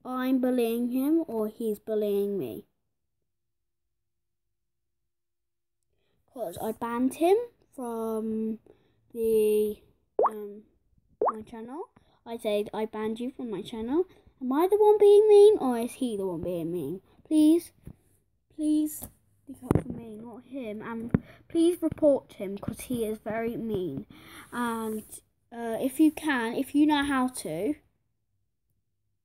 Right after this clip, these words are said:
try to ban him from my channel, or try and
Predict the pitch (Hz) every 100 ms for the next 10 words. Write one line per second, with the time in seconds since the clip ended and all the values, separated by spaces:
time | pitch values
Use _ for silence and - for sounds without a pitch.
0 | _ _ _ 285 254 262 262 - 262 240
1 | 233 - - 254 269 285 285 302 294 262
2 | 240 254 269 262 320 427 - - - _
3 | 240 220 220 - - 262 233 233 226 226
4 | 226 226 226 226 233